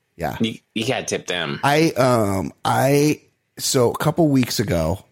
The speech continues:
Speaker 1: I, look, I got this old car, and it's fucking, and it's, like, not my da-, it's like, it's, like, my old car, and I just haven't been able to, there's some paperwork issues involved with it, so I can't get rid of it, and it doesn't run,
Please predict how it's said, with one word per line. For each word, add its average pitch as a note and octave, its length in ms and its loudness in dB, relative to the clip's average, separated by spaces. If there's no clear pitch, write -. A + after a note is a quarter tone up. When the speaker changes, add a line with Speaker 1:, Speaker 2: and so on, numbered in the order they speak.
Speaker 1:
I, F3+ 200 0
look, E2+ 280 0
I - 80 0
got D3+ 140 0
this - 160 0
old E2+ 260 0
car, D#2+ 480 0
and E2+ 180 0
it's - 180 -4
fucking, E2+ 680 -2
and F#2 120 2
it's, - 200 -2
like, E2 180 -2
not G2+ 260 2
my F2+ 120 0
da-, F2 360 0
it's - 180 -2
like, F2+ 200 -2
it's, - 160 -4
like, F#2+ 160 0
my F2 220 2
old E2 260 0
car, - 340 -4
and F2 140 0
I E2 80 0
just - 260 0
haven't F#2 380 0
been D#2+ 120 0
able D#2+ 340 -2
to, D2+ 500 -4
there's G#2+ 140 -4
some - 120 -4
paperwork F#2 500 0
issues G2+ 380 2
involved G2 380 2
with G#2+ 140 0
it, A2+ 120 0
so - 140 0
I - 20 0
can't F2+ 300 -2
get - 180 -4
rid F2 140 2
of G#2 100 2
it, C#3 200 2
and F#2+ 120 0
it - 80 -6
doesn't G2 340 2
run, E2 380 0